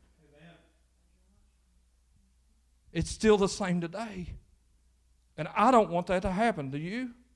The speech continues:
Speaker 2: I don't want my neighbor to go to hell, even though I don't like 'em very much. Amen? Even though they do some bad things,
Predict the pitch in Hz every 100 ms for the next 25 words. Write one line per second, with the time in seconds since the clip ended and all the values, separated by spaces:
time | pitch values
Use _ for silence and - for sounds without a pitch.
0 | _ _ _ _ _ 160 247 262 196 190
1 | 175 175 240 226 185 185 196 202 254 214
2 | 147 226 214 208 208 220 233 233 254 240
3 | 190 165 143 135 135 117 - - _ _
4 | _ _ _ _ 170 190 233 269 269 247
5 | - _ _ _ _ _ _ _ _ _
6 | _ _ _ _ _ _ 180 247 240 233
7 | 233 208 240 - 208 220 240 240 262 254
8 | 190